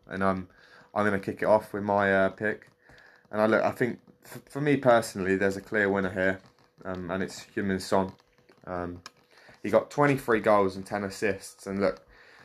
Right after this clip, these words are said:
for a player playing in a, in a Tottenham team where they had Nuno as a manager to begin with, you know, and it's taken a while for Conte, Conte to implement, not on penalties, to score twenty-three goals is ridiculous. Um, and there's, it's been a lot of ups and downs.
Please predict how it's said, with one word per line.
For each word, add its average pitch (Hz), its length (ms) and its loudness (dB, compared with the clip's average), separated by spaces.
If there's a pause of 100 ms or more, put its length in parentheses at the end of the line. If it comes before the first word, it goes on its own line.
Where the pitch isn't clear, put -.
(160)
for 113 140 4
a 113 60 2
player 120 320 6
playing 107 480 0
in 110 140 -6
a, 101 320 -2
in 107 140 -4
a 101 100 -2
Tottenham - 380 -6
team 110 560 0 (680)
where 98 480 6
they 104 120 2
had 98 220 2
Nuno 107 340 0
as 98 120 0
a 101 60 -4
manager 101 400 -2
to - 140 -16
begin 101 300 -2
with, 101 220 0
you 101 80 -2
know, 98 180 4
and 98 220 2
it's - 120 -8
taken 104 280 -2
a 98 40 -2
while 98 200 4
for 104 100 -12
Conte, 101 360 -6 (120)
Conte 104 360 -4
to - 140 -10
implement, 101 460 -4
not 107 160 2
on 95 100 -2
penalties, 95 600 -2
to - 100 -18
score 120 260 2
twenty-three 107 500 0
goals 90 300 4
is 85 100 -14
ridiculous. 90 680 -6 (580)
Um, 92 280 0
and 95 160 2
there's, 95 120 4
it's - 220 -6
been 107 140 0
a 104 80 4
lot 101 100 4
of 98 60 4
ups - 220 2
and 104 100 -8
downs. 101 320 2